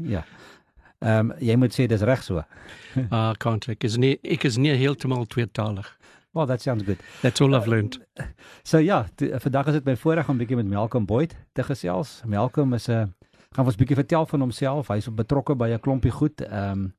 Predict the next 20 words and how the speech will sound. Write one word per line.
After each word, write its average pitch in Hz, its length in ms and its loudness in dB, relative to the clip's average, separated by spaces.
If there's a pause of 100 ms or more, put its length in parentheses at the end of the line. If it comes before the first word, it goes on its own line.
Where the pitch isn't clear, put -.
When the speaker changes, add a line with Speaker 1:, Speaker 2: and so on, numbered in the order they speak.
(560)
Speaker 1:
onder 117 240 2
andere 127 300 2
World 110 340 2
Vision, 113 320 2
waarvan 104 300 -2
hy 110 100 2
bietjie 104 240 -2
ook 117 140 -2
sal 117 120 -2
gesels, 117 440 -4
as 101 80 -6
hy 95 80 -2
die 101 100 -4
voorsitter, 127 560 -2 (480)
maar 113 320 2
ook, 147 360 2
eh, 113 220 0
betrokke 123 540 0
in 110 200 0
die 107 360 0